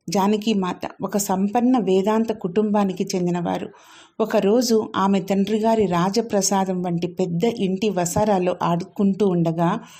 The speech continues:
ఒక బక్క చిక్కిన సాధువు ఆ గృహం వెలుపల నించుని, "బిడ్డ, నాకు ఆకలిగా ఉంది, నాకు కొంచెం ఆహారం ఇస్తావా?" అని అడగడం చూసింది. ఆమె ఎవరేదడిగినా ఇచ్చేసే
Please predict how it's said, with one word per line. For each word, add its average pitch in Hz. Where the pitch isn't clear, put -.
ఒక 226
బక్క 185
చిక్కిన 262
సాధువు 190
ఆ 202
గృహం 202
వెలుపల 202
నించుని, 190
"బిడ్డ, 185
నాకు 190
ఆకలిగా 196
ఉంది, 170
నాకు 196
కొంచెం 190
ఆహారం 196
ఇస్తావా?" 180
అని 254
అడగడం 196
చూసింది. 175
ఆమె 240
ఎవరేదడిగినా 247
ఇచ్చేసే 208